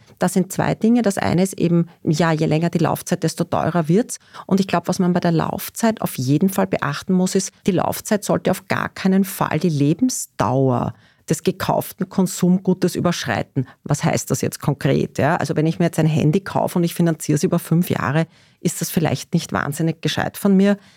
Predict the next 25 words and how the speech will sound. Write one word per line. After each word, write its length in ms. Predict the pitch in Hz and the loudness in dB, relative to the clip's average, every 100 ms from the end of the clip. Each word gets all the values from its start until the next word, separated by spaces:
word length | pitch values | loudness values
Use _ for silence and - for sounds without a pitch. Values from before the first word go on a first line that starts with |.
| _ - | _ -6
weil 560 | 139 135 - 156 180 185 - | -2 0 2 2 4 2 0
die 80 | 170 | 0
Wahrscheinlichkeit, 880 | 170 - 156 160 175 - 170 160 160 _ - | 0 0 -2 0 0 -2 0 0 0 _ -4
dass 140 | 165 | -2
das 200 | 170 - - | -2 -6 -2
entweder 420 | 156 156 156 160 | 0 0 -2 0
gestohlen 480 | - - - 147 151 | -2 -2 0 2 2
wird 220 | 156 - | 0 -2
oder 160 | 160 | -2
kaputt 680 | - - - - 190 190 156 | -2 -6 -8 -2 -2 -2 -2
wird 240 | 165 165 | -2 0
oder 160 | - 165 | -2 -2
dass 160 | 190 202 | -2 -4
ich's 140 | - | -6
verliere 680 | - 220 131 147 160 165 - | -2 0 2 2 2 2 0
oder 200 | 156 165 | -2 -2
was 200 | 156 160 | -2 -2
auch 100 | 190 | -4
immer, 380 | - 160 170 - | 0 2 2 0
ich 100 | - | -4
dann 160 | 160 175 | 0 2
ein 120 | 190 | 2
neues 380 | 131 147 160 - | 2 0 -2 -2
haben 280 | 156 156 | 0 0
will, 160 | 165 160 | 0 -2